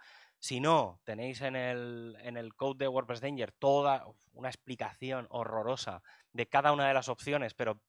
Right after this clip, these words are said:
cada una explicada. Y si no, si, si sois en plan vagos y queréis hacer así con una herramienta, hace un par de semanas lancé W P config,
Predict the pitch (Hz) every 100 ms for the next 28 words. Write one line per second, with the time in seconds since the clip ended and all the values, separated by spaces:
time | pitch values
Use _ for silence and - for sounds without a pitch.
0 | _ 135 139 139 139 127 - 123 147 151
1 | 165 226 - - - - _ _ 139 -
2 | 139 160 196 170 123 131 113 127 147 143
3 | 147 139 151 151 120 107 - 110 117 120
4 | 127 127 139 131 131 127 135 135 131 135
5 | 165 165 190 226 - - - - - 139
6 | 139 135 135 135 147 160 143 120 - 127
7 | 131 131 123 123 123 127 120 123 127 -
8 | 123 120